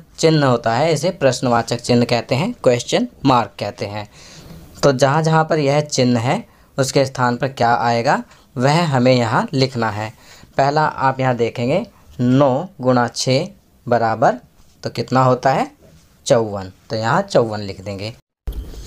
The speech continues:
अब आप यहाँ देख सकते हैं कि चौवन में क्या जमा करें कि अस्सी आए, तो इसके लिए अस्सी में से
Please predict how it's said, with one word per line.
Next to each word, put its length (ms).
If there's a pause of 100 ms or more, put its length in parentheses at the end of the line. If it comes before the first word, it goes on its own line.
(180)
अब 140
आप 160
यहाँ 120
देख 220
सकते 280
हैं 140
कि 80
चौवन 400
में 280
क्या 220
जमा 320
करें 360
कि 160
अस्सी 320
आए, 260 (300)
तो 60
इसके 280
लिए 140
अस्सी 380
में 120
से 240